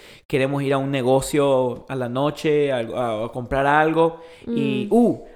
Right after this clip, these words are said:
Speaker 1: anda a chequear si está abierto", y, "Anda, mira", y nos vamos a ver, "Uh, ya cerraron, no están disponibles". Cuando alguien no está disponible, uno ni siquiera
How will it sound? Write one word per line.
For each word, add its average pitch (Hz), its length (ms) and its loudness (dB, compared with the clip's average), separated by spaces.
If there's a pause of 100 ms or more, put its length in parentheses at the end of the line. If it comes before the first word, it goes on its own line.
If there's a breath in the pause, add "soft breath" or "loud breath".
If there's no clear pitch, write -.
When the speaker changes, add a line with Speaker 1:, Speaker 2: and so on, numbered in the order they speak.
Speaker 1:
anda 160 160 -4
a - 40 -2
chequear 202 260 -6
si 196 80 -8
está 175 220 -6
abierto", 160 600 -4
y, 120 360 -6
"Anda, 110 260 -6
mira", 190 220 -4 (200 loud breath)
y 139 80 -8
nos 143 120 -2
vamos 170 220 0
a 170 40 0
ver, 175 160 0
"Uh, 196 540 4
ya 165 160 0
cerraron, 143 420 -2
no 147 80 -4
están 151 300 2
disponibles". 127 600 -4 (380 loud breath)
Cuando 196 280 0
alguien 392 260 0
no 370 80 -4
está - 200 -4
disponible, 175 540 -6
uno 202 120 -8
ni 240 80 -6
siquiera 226 760 -6